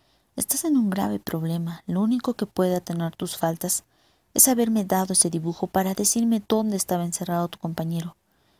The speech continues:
Mendel no lo dibujó. Fuiste tú. Dime, ¿qué pasó? ¿Por qué trataste de lastimarlo de esa forma?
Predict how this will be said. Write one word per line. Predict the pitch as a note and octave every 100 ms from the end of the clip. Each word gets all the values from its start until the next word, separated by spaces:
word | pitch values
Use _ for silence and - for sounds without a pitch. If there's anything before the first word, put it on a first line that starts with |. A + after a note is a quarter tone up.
| _ -
Mendel | F#3+ F#3 F3+ G3+ A3 -
no | G3+ G3+
lo | F3
dibujó. | E3 D#3+ D#3+ E3+ D#3+
Fuiste | - C4 C#4 A#3+
tú. | - E3 E3 _ _ _ _ _ _ -
Dime, | F3 F#3+ F#3 E3+ D#3+ -
¿qué | -
pasó? | A3+ A#3 - - E3 D#3+ _ _ _ _ _ - - _ _ - _ _ - - - - - _ _ _
¿Por | - A3+
qué | -
trataste | C#4+ D4+ - A#3 - A#3
de | G#3+
lastimarlo | F3 - E3 E3+ F3 F3 E3+
de | E3
esa | - E3
forma? | - D#3+ D#3+ F3 A#3